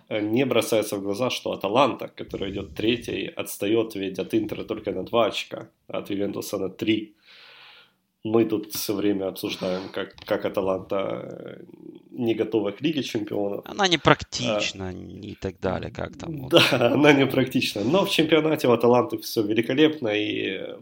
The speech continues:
Speaker 1: победа над Лечче со счетом, э, четыре один. Снова Сапата, снова Гомес, э, вот эта вся карусель.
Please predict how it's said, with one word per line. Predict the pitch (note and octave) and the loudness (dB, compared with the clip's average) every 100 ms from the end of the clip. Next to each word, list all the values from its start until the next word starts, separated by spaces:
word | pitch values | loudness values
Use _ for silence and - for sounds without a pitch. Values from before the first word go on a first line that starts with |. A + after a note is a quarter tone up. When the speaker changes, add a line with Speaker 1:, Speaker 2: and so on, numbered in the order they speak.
| - | -4
Speaker 1:
победа | G#2+ G#2 A2 G#2 | -2 2 2 2
над | G#2 F#2 | 0 0
Лечче | G#2 A2+ G#2+ - G2 - _ | 0 0 0 -4 -6 -10 _
со | - G#2 | -12 -10
счетом, | - G#2+ G#2+ G#2+ A2 G#2 | -6 -6 -4 -6 -8 -10
э, | G2+ G2 - | -10 -10 -10
четыре | - - G#2+ G#2+ G2+ | -6 -4 0 2 2
один. | G2 G#2+ C#3+ A#2 - - - - - - - | 0 0 0 -2 -6 -18 -20 -20 -20 -20 -20
Снова | - - A2 G2+ | -14 -4 0 0
Сапата, | - G#2+ - C3+ A#2+ G2+ | 0 -2 4 4 4 0
снова | - G#2 G2 | 0 0 0
Гомес, | G2 C#3+ A2+ G2 F#2+ - A#2+ | 2 2 4 0 -6 -8 -10
э, | |
вот | G#2+ G#2+ G#2 - F3 - | -10 -10 -12 -16 -18 -16
эта | - | -14
вся | G#2+ - | -12 -10
карусель. | G#2+ G#2+ G2+ - C#3 C3 - | -6 -4 -4 -2 2 2 2